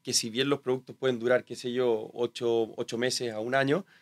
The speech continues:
algo del producto queda, ¿ok? En el sentido del efecto que logró, de tal manera que la sesión siguiente ya partimos desde un piso di-, distinto a lo que teníamos en un comienzo. Y eso me parece que es súper importante dejarlo claro,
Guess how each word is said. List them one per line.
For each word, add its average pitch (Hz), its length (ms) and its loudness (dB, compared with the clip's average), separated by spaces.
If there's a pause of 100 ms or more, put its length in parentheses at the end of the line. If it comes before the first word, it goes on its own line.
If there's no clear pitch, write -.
(400)
algo 156 420 4
del 147 180 4
producto 143 440 2
queda, 104 380 4
¿ok? 101 120 -6
En 123 200 2
el 117 60 0
sentido 127 380 0
del 120 120 4
efecto 139 440 -2
que 135 80 -2
logró, 113 420 2
de 95 80 -8
tal 110 120 0
manera 123 280 2
que 110 240 0
la 104 140 -4
sesión 120 320 -4
siguiente 135 600 -2 (360)
ya 123 280 2
partimos 139 400 0
desde 120 160 0
un 117 100 -2
piso 131 300 -2
di-, 113 140 0
distinto 127 460 -10
a 143 40 2
lo 139 80 0
que 127 80 -2
teníamos 123 300 0
en 120 60 0
un 120 80 0
comienzo. 139 380 -2 (520)
Y 131 60 -2
eso 165 120 4
me 147 120 6
parece 143 300 2
que 135 60 -4
es 135 60 -2
súper 143 180 2
importante 147 500 0
dejarlo 139 340 0
claro, 107 340 0